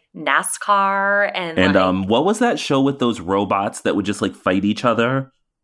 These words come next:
Speaker 1: Yeah, it was,
Speaker 2: Battle
Speaker 1: like, what
Speaker 2: Bots.
Speaker 1: was that? Battle Bot, yeah, like, and he wants to watch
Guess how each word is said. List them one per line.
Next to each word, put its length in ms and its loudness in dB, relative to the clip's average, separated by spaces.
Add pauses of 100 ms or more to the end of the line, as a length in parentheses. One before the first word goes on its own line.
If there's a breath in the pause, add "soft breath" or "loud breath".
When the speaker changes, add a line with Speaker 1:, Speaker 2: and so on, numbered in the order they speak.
(200)
Speaker 1:
Yeah, 400 4
it 180 0
was, 160 -4
Speaker 2:
Battle 320 4
Speaker 1:
like, 80 -2
what 80 4
Speaker 2:
Bots. 140 0
Speaker 1:
was 220 -4
that? 340 -2 (500)
Battle 320 2
Bot, 200 -4
yeah, 460 0
like, 240 -2 (240 loud breath)
and 100 2
he 140 0
wants 460 -4
to 80 -6
watch 240 0